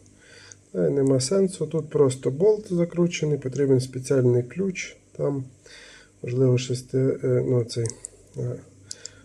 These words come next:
гаечний для шестигранника, невідомо якого розміру. І дуже тоненькими гранями, щоб туди запихнути. І тоді дістанеться повністю ось цей корпус. От цей отвір вклю-, вкручений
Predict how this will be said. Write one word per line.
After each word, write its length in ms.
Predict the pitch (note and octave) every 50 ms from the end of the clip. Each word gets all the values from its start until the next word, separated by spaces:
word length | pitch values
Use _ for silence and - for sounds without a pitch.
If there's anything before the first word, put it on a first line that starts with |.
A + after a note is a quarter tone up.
| - - - - - - - _ _ _ _ _ -
гаечний 400 | D#3 D#3+ - D#3 - - C#3+ C#3+
для 200 | C#3 C3+ C3 B2+
шестигранника, 880 | B2+ - - - - - B2 B2 C3 E3+ F3+ F#3 F#3 F3 E3+ F3 D#3+
невідомо 500 | D3+ D3 C#3 C3+ C3+ C3+ C#3 C3+ C3+ C3+
якого 340 | C3+ C3 C3 - C3+ C3 C3+
розміру. 640 | C3 C3+ C3 B2+ B2+ B2+ B2+ B2+ B2+ B2+ B2+ B2+ B2 - - - - - _ D3+ D3+ C3+
І 80 | C#3
дуже 340 | C3+ - C#3 C#3 C3+ C3+ C3
тоненькими 680 | C3 C3+ B2+ B2+ B2+ B2 B2+ B2 B2 B2+ B2+ B2 B2
гранями, 420 | A#2+ A#2+ A#2 G#2+ G#2+ A2 A2+ A2+ A2+
щоб 200 | - - - -
туди 220 | - A#2+ A#2+ A#2+
запихнути. 680 | A#2 A#2 - - C3 B2+ - F3 F#3+ F#3 F#3 E3+ D#3 D#3 - - - - - - - - - -
І 100 | G#3 G3+
тоді 260 | G3 - D#3+ D3+ D#3
дістанеться 680 | D3+ C#3+ C3+ C3 - D3+ D3 D3 D3 C#3 C3+ - C3+ B2+
повністю 720 | B2+ - C3+ B2+ B2 B2 B2 A#2+ - - - B2+ B2 B2 - - - - - -
ось 180 | - B2 - -
цей 200 | - B2 B2 A#2+
корпус. 680 | - - G3+ G#3 G#3 G3+ G3+ - G3 F#3 - - - - - - - - - - - - _ _ -
От 120 | D#2 - - - -
цей 140 | - C#3+ C3+
отвір 420 | B2+ C3 C#3 C#3+ C#3+ C#3 C3 B2+
вклю-, 400 | B2+ - - B2+ C3 C3+ C#3 -
вкручений 840 | - - - - - C3 C#3 D3+ D3 - - C3+ C3+ C#3 C#3 C3+ B2+